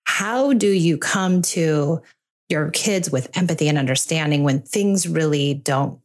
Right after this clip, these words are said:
go the right way. And so learning that, it's a craft, it's an art, it's a major parenting tool, it's a major life tool, is to be able to have empathy and understanding for someone and not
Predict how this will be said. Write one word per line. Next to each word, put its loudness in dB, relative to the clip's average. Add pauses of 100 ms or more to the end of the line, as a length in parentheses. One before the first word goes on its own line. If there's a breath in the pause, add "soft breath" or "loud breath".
go -2
the -4
right -4
way. -8 (500)
And 0
so -2 (140)
learning 2
that, -4 (420)
it's -2
a -2
craft, -6
it's 0
an -2
art, -4 (100)
it's -2
a 0 (100)
major 2
parenting 0
tool, 0
it's -2
a 2
major 2
life 0
tool, -2
is -2
to -4
be 0
able 0
to -2
have -2
empathy 0
and 2
understanding 0
for -4
someone 0
and 0
not -2